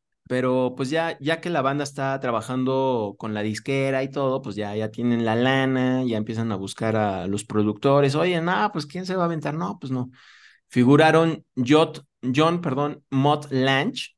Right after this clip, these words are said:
quien ya había producido a A C D C y a Def Leppard,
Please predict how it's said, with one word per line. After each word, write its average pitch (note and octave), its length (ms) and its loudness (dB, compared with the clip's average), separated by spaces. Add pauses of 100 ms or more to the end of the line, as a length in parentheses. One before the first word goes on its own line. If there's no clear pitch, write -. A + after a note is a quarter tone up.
(120)
quien A2+ 160 -4
ya B2+ 80 4
había C#3 180 2
producido B2+ 500 -2
a B2 80 2
A A#2 160 0
C B2 200 -4
D B2+ 160 0
C C#3 320 -6 (420)
y G#2 140 -4
a G#2+ 80 0
Def B2+ 200 0
Leppard, C#3 460 2